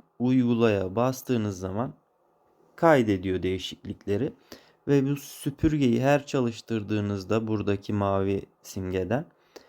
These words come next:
ayarladığınız şekilde temizliyor. Bu normal seçiliyken bu şekilde temizliyorsunuz.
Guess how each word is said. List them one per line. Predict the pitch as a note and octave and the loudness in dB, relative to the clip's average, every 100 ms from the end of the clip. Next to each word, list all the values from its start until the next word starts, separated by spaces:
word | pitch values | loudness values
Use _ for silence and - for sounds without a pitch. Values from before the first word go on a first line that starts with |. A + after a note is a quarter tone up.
| _ _ _ | _ _ _
ayarladığınız | D3 D#3 D3 C#3+ B2+ B2 A#2 | 6 8 6 4 2 0 0
şekilde | - C3+ C3 A2 A#2 C#3+ | -4 -6 -6 -6 -4 0
temizliyor. | C3+ A2+ G2+ F#2 F2+ F2+ _ _ _ _ _ _ _ _ _ _ - | 2 2 0 -6 -8 -8 _ _ _ _ _ _ _ _ _ _ -2
Bu | D#3+ D#3+ | 2 6
normal | D#3 D3+ D#3+ D#3+ | 6 6 4 0
seçiliyken | D#3 D3+ - C#3 C#3+ C3+ F3+ G#3 _ _ _ _ _ _ _ _ _ _ | -2 -6 -6 -4 -4 -2 -6 -6 _ _ _ _ _ _ _ _ _ _
bu | D3+ | -4
şekilde | - C3+ B2 G#2+ G2 | 0 0 0 -4 -4
temizliyorsunuz. | - F#2+ F#2 F2 F2+ - - D#2+ | -4 -4 -4 -6 -8 -10 -14 -16